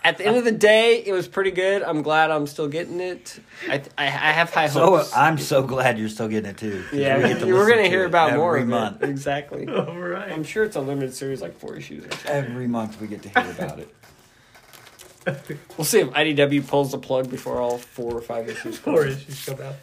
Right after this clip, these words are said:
Speaker 3: Do
Speaker 1: This
Speaker 3: they do
Speaker 1: book's
Speaker 3: that?
Speaker 1: canceled.
Speaker 2: What?
Speaker 1: It's going to five and it's done.
Speaker 2: How?
Speaker 1: The sales weren't there, he said.
Speaker 2: Dude,
Speaker 3: Oh.
Speaker 2: this is the greatest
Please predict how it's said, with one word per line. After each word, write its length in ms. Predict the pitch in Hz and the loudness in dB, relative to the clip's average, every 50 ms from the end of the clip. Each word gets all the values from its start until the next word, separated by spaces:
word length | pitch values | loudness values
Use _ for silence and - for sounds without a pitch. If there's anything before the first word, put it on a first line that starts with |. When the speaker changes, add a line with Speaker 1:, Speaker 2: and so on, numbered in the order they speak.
| _ - | _ -10
Speaker 3:
Do 80 | 151 | -2
Speaker 1:
This 100 | 151 214 226 | 2 2 4
Speaker 3:
they 40 | 254 | 4
do 40 | 226 | 4
Speaker 1:
book's 180 | 254 185 180 196 | 2 2 2 -2
Speaker 3:
that? 80 | 202 208 | -2 0
Speaker 1:
canceled. 520 | 160 151 156 190 190 - 135 117 107 - - - - - - - _ | 2 2 2 0 -2 -4 -6 -6 -6 -6 -10 -18 -20 -20 -20 -18 _
Speaker 2:
What? 380 | - 151 208 247 269 - - - - - - - - _ _ _ _ _ _ _ _ | 0 0 2 2 0 -4 -10 -14 -14 -14 -16 -20 -20 _ _ _ _ _ _ _ _
Speaker 1:
It's 100 | - - | -14 -6
going 200 | - 160 170 175 | -2 0 0 0
to 60 | 160 | 0
five 480 | - - - 156 160 160 156 139 131 131 | -2 0 0 2 4 4 4 2 0 0
and 80 | 135 139 | -2 -6
it's 160 | 139 135 - | -6 -8 -8
done. 440 | - 139 123 131 123 117 113 110 - - - _ _ | -6 -6 -4 -4 -4 -6 -8 -12 -16 -20 -20 _ _
Speaker 2:
How? 580 | - - 226 240 247 214 147 98 87 80 85 90 - - - - - - - - _ _ _ _ - | -10 -6 -4 -2 -2 0 0 0 -2 -2 -6 -10 -14 -20 -16 -12 -10 -10 -12 -12 _ _ _ _ -14
Speaker 1:
The 60 | 135 | -12
sales 320 | 135 - - 143 160 165 170 | -10 -4 -2 -2 -2 -2 -2
weren't 180 | 175 165 139 | -4 -6 -6
there, 200 | 143 165 220 285 | -6 -8 -8 -8
he 120 | 196 143 135 | -10 -12 -14
said. 360 | 135 - - - - 131 131 - - - | -16 -16 -16 -16 -16 -16 -16 -18 -10 -4
Speaker 2:
Dude, 340 | 139 160 156 147 139 - - - 117 113 | -2 0 0 0 -2 -6 -8 -12 -12 -10
Speaker 3:
Oh. 520 | 117 117 113 113 110 110 117 117 120 - - | -10 -8 -8 -6 -6 -8 -8 -10 -12 -4 2
Speaker 2:
this 260 | 190 202 214 208 208 | 4 4 4 4 0
is 160 | 196 190 151 117 | -4 -6 -4 -4
the 80 | 139 | -4
greatest 580 | 139 - 113 120 120 123 123 120 117 110 - - | -4 -4 -4 -2 -2 -2 -2 -4 -6 -8 -10 -14